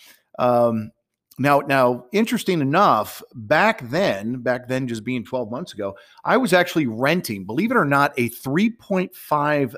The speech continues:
million dollar beach house, uh, on Siesta Key, Florida. Now, if you're not familiar with Siesta Key, it's about a seven square, uh, mile island, and it's off the coast of Sarasota. Um, it's, if,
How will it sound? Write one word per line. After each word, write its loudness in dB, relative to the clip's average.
million -2
dollar 2
beach -8
house, -6
uh, 0
on 2
Siesta 0
Key, -4
Florida. 2
Now, -2
if -4
you're -2
not 2
familiar 4
with 0
Siesta -4
Key, -2
it's -6
about -2
a 0
seven -2
square, -2
uh, -2
mile 4
island, 2
and -4
it's -6
off 0
the -6
coast -4
of -12
Sarasota. 0
Um, -6
it's, 2
if, 0